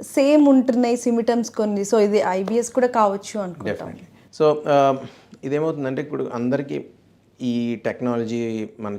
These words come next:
Speaker 2: చేతిలో సెల్ ఫోన్ రావడం, Google అనేది ఈజీగా దొరకడం, ప్లస్, ఆ, ఇంటర్నెట్లో ఎక్కువగా సిమ్టమ్స్ గురించి చదవడం వల్ల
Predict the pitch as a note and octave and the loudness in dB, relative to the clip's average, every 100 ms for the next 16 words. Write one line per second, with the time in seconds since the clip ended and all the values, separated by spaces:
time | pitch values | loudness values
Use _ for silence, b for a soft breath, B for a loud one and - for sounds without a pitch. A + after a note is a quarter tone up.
0 | A2 G#2 A2 G#2 G2 B2 G#2 G#2 G2+ G2 | -8 -8 -8 -10 -10 -10 -8 -6 -6 -8
1 | G#2 G#2 G#2 G#2+ G#2+ G#2 G#2 G#2 A2 G#2 | -8 -8 -6 -4 -4 -6 -8 -8 -8 -8
2 | F#2+ G#2+ G#2 A2 G#2+ G#2 G2 G2 G2 G2+ | -8 -10 -8 -6 -6 -8 -10 -10 -10 -12
3 | G2+ G#2 - G#2 G2 F#2+ - _ _ - | -10 -10 -8 -8 -6 -6 -8 _ _ -14
4 | G#2+ A2+ A2+ - A2 - A2+ A#2+ A2 G#2 | -8 -6 -8 -6 -8 -6 -8 -6 -8 -6
5 | B2 - A#2 A#2 - G#2 G2+ A2+ A2+ G2+ | -6 -4 -4 -6 -8 -8 -6 -6 -6 -6
6 | G2+ A#2 A2 | -4 -6 -6